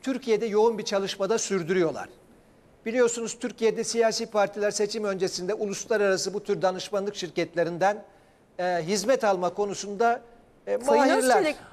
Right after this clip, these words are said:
Speaker 2: hangi
Speaker 1: Niyeyse
Speaker 2: isimleri
Speaker 1: bunlara çok önem
Speaker 2: zikrettiler
Speaker 1: veriyorlar.
Speaker 2: Amerika Birleşik Devletleri'nden? Hani bazı isimler
Speaker 1: E,
Speaker 2: adaylık
Speaker 1: mesela
Speaker 2: konusunda.
Speaker 1: Ekrem İmamoğlu'yu zikrettiler.
Speaker 2: Hı hı.
Speaker 1: E, Ekrem İmamoğlu İngiliz Büyükelçisi o zor koşullarda bile ziyaret etti. Amerikan Büyükelçisi güven mektubunu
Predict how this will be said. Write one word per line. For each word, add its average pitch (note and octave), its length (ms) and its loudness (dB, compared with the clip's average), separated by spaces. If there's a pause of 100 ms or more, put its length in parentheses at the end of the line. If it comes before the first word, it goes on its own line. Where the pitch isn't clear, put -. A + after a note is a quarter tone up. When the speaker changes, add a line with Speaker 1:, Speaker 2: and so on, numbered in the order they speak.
Speaker 2:
hangi D#4+ 240 2
Speaker 1:
Niyeyse G#4+ 280 4
Speaker 2:
isimleri E4+ 320 2
Speaker 1:
bunlara A#3 180 2
çok A3 120 2
önem A#3+ 140 4
Speaker 2:
zikrettiler G#3+ 360 2
Speaker 1:
veriyorlar. A4+ 200 0
Speaker 2:
Amerika A#3 360 0
Birleşik A3+ 320 -2
Devletleri'nden? G#3+ 840 2 (220)
Hani F3 200 0
bazı G#3+ 280 2
isimler G3+ 420 0
Speaker 1:
E, - 40 2
Speaker 2:
adaylık F#3 260 2
Speaker 1:
mesela A#3 260 2
Speaker 2:
konusunda. B3 240 2
Speaker 1:
Ekrem C#4+ 220 0
İmamoğlu'yu D#4 600 2
zikrettiler. E4 720 0 (120)
Speaker 2:
Hı G3+ 100 -4
hı. F3+ 260 -6 (720)
Speaker 1:
E, G3+ 60 0
Ekrem A#3+ 520 0
İmamoğlu C4+ 720 4 (100)
İngiliz A#3 420 -4
Büyükelçisi A#3+ 640 -2
o A3+ 200 2
zor A3 280 0 (340)
koşullarda G#3+ 580 0
bile A3 140 0
ziyaret A#3+ 380 2
etti. A#3 300 -2
Amerikan G#3+ 520 0
Büyükelçisi A3 720 -2 (320)
güven A3 260 2
mektubunu G#3+ 640 -2